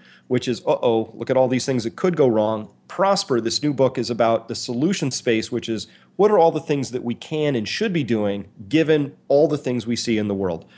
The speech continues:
So it's got a lot of hope and it's got a lot of opportunity built in it. I think that people who aren't paying attention, many of them are gonna be very disappointed, if not harmed, by some of the changes that are coming.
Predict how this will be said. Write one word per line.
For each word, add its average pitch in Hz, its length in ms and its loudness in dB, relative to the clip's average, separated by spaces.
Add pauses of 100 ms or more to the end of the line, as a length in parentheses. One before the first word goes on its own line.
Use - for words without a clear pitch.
(280)
So 139 360 2
it's 139 220 0
got 160 180 4
a 143 40 4
lot 143 260 6
of 175 80 2
hope 165 300 -2
and 117 100 -4
it's 117 100 -6
got 131 140 2
a 123 40 2
lot 135 260 4
of 147 80 0
opportunity 131 600 -4
built 120 320 0
in 120 120 0
it. 120 260 0
I 113 140 -2
think 131 240 -6
that - 160 -6
people 135 320 -4
who 110 240 -2
aren't 120 240 0
paying 160 240 2
attention, 160 440 0
many 113 220 0
of 110 80 0
them 110 160 0
are 104 80 0
gonna 107 160 -2
be 98 160 -4
very 104 300 0
disappointed, 113 600 0
if 117 140 -4
not - 280 -4
harmed, 135 360 2 (160)
by 123 180 4
some 131 220 -2
of 127 80 -2
the 135 60 2
changes 131 380 -4
that 131 120 -2
are 131 60 0
coming. 139 340 -4